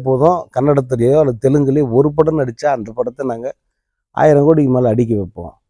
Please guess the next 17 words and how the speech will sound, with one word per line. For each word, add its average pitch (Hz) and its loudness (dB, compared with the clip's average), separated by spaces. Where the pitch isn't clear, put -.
அப்படின்னு 143 6
வந்து 175 6
அவரு 139 4
அதுல 104 -4
பதிவு 110 -2
பண்ணியிருந்தாரு. 98 -8
ரொம்ப 180 -2
நியாயமான 147 0
ஆதங்கம், 123 0
சரியான, 156 2
அஹ், 113 0
ஒரு 113 2
பார்வை 131 6
அப்படித்தான் 117 0
எனக்கு 101 -4
தோணுச்சு. 117 -4
ஏன்னா, 147 4